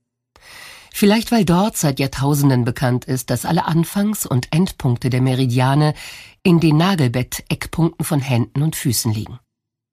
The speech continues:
Aber selbst eine so vergleichsweise flache Kulturszene wie die Hollywoods verewigt ihre großen Stars auf dem Walk of Fame,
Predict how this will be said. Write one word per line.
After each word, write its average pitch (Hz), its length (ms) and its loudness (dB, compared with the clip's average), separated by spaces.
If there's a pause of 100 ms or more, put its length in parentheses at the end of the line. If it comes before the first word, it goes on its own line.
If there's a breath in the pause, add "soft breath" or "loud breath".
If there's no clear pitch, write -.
(1300)
Aber 190 180 4
selbst 226 260 2
eine 175 160 4
so 170 100 2
vergleichsweise 170 760 2
flache 208 360 0
Kulturszene 120 760 0
wie 117 80 0
die 123 160 0
Hollywoods 170 580 -2 (400 loud breath)
verewigt 226 580 2
ihre 160 240 2
großen 180 460 2
Stars 151 400 0
auf - 220 -2
dem 117 180 2
Walk 151 240 0
of 123 140 -4
Fame, 151 420 2